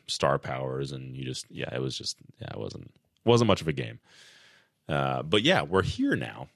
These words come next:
We're playing Kirby and the Forgotten Lands, and, uh, what are your, what are your overall thoughts of, of the game?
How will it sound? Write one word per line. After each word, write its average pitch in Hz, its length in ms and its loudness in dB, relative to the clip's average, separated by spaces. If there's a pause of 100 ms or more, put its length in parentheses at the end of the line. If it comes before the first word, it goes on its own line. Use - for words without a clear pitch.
(140)
We're 87 80 -4
playing 110 300 -2
Kirby 127 200 -2
and 113 80 -2
the 98 60 -4
Forgotten 92 420 2
Lands, 80 640 -4
and, 82 560 -2
uh, 78 540 -2
what 120 200 2
are 156 40 2
your, 139 200 4
what 123 140 0
are 139 40 2
your 131 140 2
overall 123 220 0
thoughts - 500 0 (100)
of, 82 280 2
of 80 100 0
the 87 80 -2
game? 87 300 -2